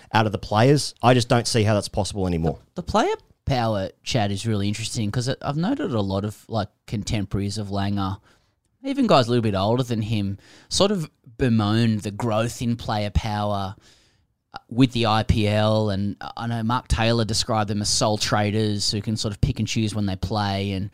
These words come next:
Speaker 1: Mm-hmm.
Speaker 2: whatever. But I just, it, that kind of is a bit mind-boggling to me because to, to me the, the truth is that the players have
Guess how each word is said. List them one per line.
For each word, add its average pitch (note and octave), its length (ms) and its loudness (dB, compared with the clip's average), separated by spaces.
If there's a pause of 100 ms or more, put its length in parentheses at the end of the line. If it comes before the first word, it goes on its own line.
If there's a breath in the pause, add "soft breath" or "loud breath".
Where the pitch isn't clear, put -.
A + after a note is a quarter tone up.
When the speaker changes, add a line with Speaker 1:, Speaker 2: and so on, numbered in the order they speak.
(120)
Speaker 1:
Mm-hmm. G#2 220 2
Speaker 2:
whatever. C#3 320 4
But C3+ 280 0 (180)
I A3 60 0
just, F#4 260 -4
it, - 100 -8 (440)
that G#3+ 120 -8
kind F4+ 220 -2
of A#3+ 160 -6 (540)
is B2 120 -10
a A#2 40 -6
bit A#2 180 -2
mind-boggling A#2 640 2
to G#2+ 120 -2
me G#2+ 220 0
because A#2+ 320 -4
to, - 100 -8 (340)
to F3+ 120 0
me C#4 300 -2 (340)
the, A2 220 -4 (920)
the B2 60 -8
truth F3+ 380 4
is A2+ 180 0
that G#2 180 -8 (220)
the A2+ 80 -10
players C3+ 500 2
have F#2 200 -8